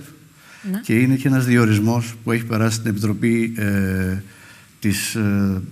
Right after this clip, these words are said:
Speaker 2: ε, του Υπουργείου Παιδείας, λέει, δεν ξέρω πώς λέγεται, μορφωτικών υποθέσεων κλπ. Αυτό, λοιπόν, που συμβαίνει τούτη τη στιγμή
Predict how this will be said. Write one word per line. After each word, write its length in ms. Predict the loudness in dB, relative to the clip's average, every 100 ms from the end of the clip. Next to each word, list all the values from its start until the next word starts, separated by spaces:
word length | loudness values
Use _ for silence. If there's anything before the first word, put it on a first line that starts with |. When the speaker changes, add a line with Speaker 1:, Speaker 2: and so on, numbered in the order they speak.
| -16 -20 -20 -20 -20 -20 -20 -20 -16
Speaker 2:
ε, 40 | -16 -16 -20 -20 -20 -20 -20 _ _ _ _ _ _ -20 _ _
του 120 | -2
Υπουργείου 640 | 0 2 4 4 2 0 -2 -2
Παιδείας, 380 | 0 2 2 2
λέει, 240 | 2 0
δεν 100 | -2
ξέρω 160 | 0 0
πώς 140 | 0
λέγεται, 160 | -2 -2
μορφωτικών 640 | -4 -4 -6 -6 -4 -4 -4 -10 -18 -10
υποθέσεων 480 | -6 -4 -2 -2 0
κλπ. 200 | 0 0 -4 -10 -20 -20 -20 -20 -20 -20 -20 -2
Αυτό, 520 | 0 0 -2 -2 2
λοιπόν, 520 | 2 0 0 0 0
που 160 | -4 -6
συμβαίνει 640 | -2 0 2 4 4 2
τούτη 260 | 0 -2 -2
τη 120 | -4
στιγμή 480 | -2 0 2 2